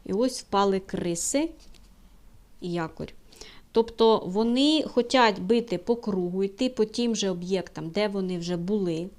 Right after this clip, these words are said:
Зараз вони це вже продемонстрували першого вночі, да? Ось, і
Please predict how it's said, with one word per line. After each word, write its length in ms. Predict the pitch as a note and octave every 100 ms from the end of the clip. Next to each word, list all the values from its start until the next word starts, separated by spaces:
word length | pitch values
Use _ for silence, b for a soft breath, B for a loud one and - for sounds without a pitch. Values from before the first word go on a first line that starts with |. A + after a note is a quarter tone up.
| - - -
Зараз 480 | F3+ G#3+ G3 F#3+ -
вони 240 | E3+ E3+
це 220 | E3+ F3+
вже 220 | D#3+ D#3+ E3
продемонстрували 1200 | - G#3 G3 F#3+ F3+ F3 - F3+ E3+ E3+ E3 F#3
першого 640 | - G3 G3 - F#3+ F#3
вночі, 440 | F#3 F#3 F#3 -
да? 240 | F3+ G3 C4 - - B B B B B B B B
Ось, 440 | G3+ G3 F#3+ - -
і 100 | G3+